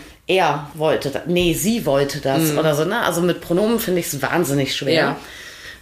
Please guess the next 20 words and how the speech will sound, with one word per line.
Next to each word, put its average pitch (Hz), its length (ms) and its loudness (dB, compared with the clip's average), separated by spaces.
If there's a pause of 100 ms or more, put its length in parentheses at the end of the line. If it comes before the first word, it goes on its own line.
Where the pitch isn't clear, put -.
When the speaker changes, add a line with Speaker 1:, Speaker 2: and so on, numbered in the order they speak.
(140)
Speaker 1:
Und, 160 440 2
äh, 151 180 4
da 151 140 2
gibt's 160 160 -2
ja 208 80 4
inzwischen 170 340 0
auch - 320 0
einige 170 320 0
Sachen, 175 260 0
aber 160 160 0
nichts, - 520 -2
was 165 140 0
es 170 100 -2
in 151 160 2
Duden 202 240 0
geschafft 233 340 -2
hat, 233 140 -2
meines 214 340 -2
Erachtens 233 400 -6
bisher. 220 380 -2